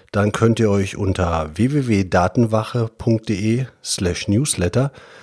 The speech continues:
zu dem zweiwöchentlichen Rundschreiben eintragen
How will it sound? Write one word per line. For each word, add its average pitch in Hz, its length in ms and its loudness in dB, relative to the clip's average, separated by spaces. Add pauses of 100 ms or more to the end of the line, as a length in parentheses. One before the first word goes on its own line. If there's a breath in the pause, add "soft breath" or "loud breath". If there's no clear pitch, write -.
(200 loud breath)
zu - 180 -4
dem 101 180 2
zweiwöchentlichen 95 840 0
Rundschreiben 127 1040 0 (180)
eintragen 117 720 0